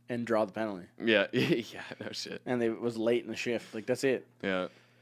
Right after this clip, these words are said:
Speaker 1: It's just crazy. But to me, like, again, it, Tampa Bay is not gonna roll over the Eastern Conference playoffs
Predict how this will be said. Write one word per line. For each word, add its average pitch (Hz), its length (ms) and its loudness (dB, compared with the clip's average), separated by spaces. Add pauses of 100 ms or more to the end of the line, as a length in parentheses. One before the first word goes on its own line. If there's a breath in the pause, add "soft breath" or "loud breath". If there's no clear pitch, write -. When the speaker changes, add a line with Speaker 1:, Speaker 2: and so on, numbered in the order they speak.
(720 soft breath)
Speaker 1:
It's 127 120 0
just 151 140 0
crazy. 143 260 8
But 127 260 -4
to 156 100 2
me, 160 340 6
like, 135 220 4 (200)
again, 120 520 2
it, 139 220 0
Tampa 175 260 6
Bay 175 120 10
is 151 100 6
not 143 180 6
gonna 127 140 2
roll 113 480 4
over 110 240 2
the - 100 -2
Eastern 110 300 -8
Conference 107 340 -6
playoffs 113 540 4